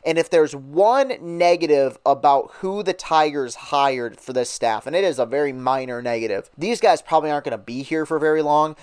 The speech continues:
because George Lombard is gonna be a manager at some point pretty darn soon. I mean, had the Dodgers choked in the N L C S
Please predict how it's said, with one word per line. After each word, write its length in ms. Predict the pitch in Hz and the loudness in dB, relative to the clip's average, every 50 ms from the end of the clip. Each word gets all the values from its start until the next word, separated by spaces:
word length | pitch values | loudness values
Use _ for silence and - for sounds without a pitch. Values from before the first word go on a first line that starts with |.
| - - | -16 -8
because 240 | - 151 165 147 - | -4 -2 -2 -2 2
George 240 | - 208 240 214 | 4 4 4 4
Lombard 420 | 156 156 160 160 156 139 131 123 120 | 4 2 0 2 2 2 2 0 0
is 120 | 113 - | -2 -2
gonna 160 | - 139 131 | -2 -2 -2
be 120 | 120 127 123 | -2 -2 -4
a 60 | 117 | -4
manager 600 | 113 120 120 120 117 117 107 - 107 101 104 - _ | -2 -2 -4 -2 -2 -4 -4 -4 -6 -6 -8 -6 _
at 180 | - 127 123 - | -4 -4 -4 -4
some 260 | - - 131 123 120 | -4 -2 -4 -4 -4
point 360 | - - 117 113 110 - _ - | -4 -6 -6 -6 -6 -10 _ -10
pretty 240 | - - 151 139 131 | -6 -6 -6 -4 -4
darn 260 | 117 123 117 113 113 | -4 -4 -4 -4 -6
soon. 260 | - - 123 110 - - | -8 -8 -6 -6 -6 -8
I 60 | - | -6
mean, 120 | 143 156 160 - | -6 -6 -4 -4
had 480 | 170 156 143 - 165 190 214 226 233 214 | -4 -4 -4 0 2 4 4 4 4 4
the 80 | 254 | 2
Dodgers 560 | 233 147 143 135 143 151 143 147 147 143 - - _ | 2 4 4 4 4 4 2 -2 -6 -8 -8 -10 _
choked 460 | - - - - 156 151 151 147 - | -12 -6 0 2 2 2 2 0 -2
in 80 | 165 139 | -4 -4
the 100 | 139 135 | -2 -2
N 140 | 131 135 131 | -2 0 0
L 100 | 131 127 | 0 -2
C 260 | - - 135 127 113 | -2 -6 -6 -4 -2
S 360 | 113 123 127 - - - - | 0 0 -2 -4 -8 -18 -20